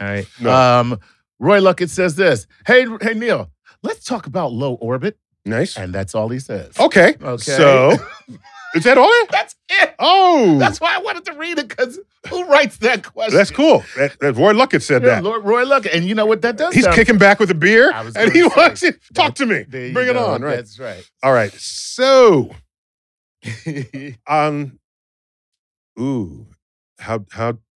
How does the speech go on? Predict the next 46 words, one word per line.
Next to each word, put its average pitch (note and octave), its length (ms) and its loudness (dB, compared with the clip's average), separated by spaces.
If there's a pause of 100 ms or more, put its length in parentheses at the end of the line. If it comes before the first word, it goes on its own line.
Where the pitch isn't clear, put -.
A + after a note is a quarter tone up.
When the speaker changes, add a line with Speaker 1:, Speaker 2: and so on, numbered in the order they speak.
Speaker 2:
how B2 180 -8
deep G#2 320 -10 (120)
into F#2 200 -14
this F2 220 -12
rabbit F2+ 240 -8
hole D2 220 -12
do C2 120 -20
you F#2 140 -14
want E2 220 -14
to - 80 -20
go? D#2 380 -18
Speaker 1:
Mm, F2+ 460 -20
I F2+ 140 -18
don't A#2+ 160 -14
know, F3 160 -14
man. B2+ 420 -10 (220)
Speaker 2:
All G#2 80 -2
right, A#2 120 2
you A2+ 80 -12
ready? C3+ 220 4
Speaker 1:
Low A2 300 -2
orbit. E3+ 420 -6 (100)
Speaker 2:
Low, A2+ 280 2
you G#2+ 100 -2
ready? D#3+ 240 6
Speaker 1:
Go. A2 400 2 (100)
Speaker 2:
I D3+ 120 4
don't C4 100 0
think - 180 -4
you're F#3+ 100 2
ready. A#2 300 2
Speaker 1:
All F#2+ 160 -8
right. C3 240 -8 (320)
Speaker 2:
Are A#2 120 4
you D#3+ 100 0
ready? G#3 300 4 (180)
Speaker 1:
I'm, A#2+ 260 -6
I'm G#2 140 -6
about A#2 260 -4
as G#2+ 140 -10
ready B2+ 220 -2
as A2 100 -4
I'm A#2 160 -2
ever G3 140 0
gonna B2+ 180 -6
be. B2 140 -6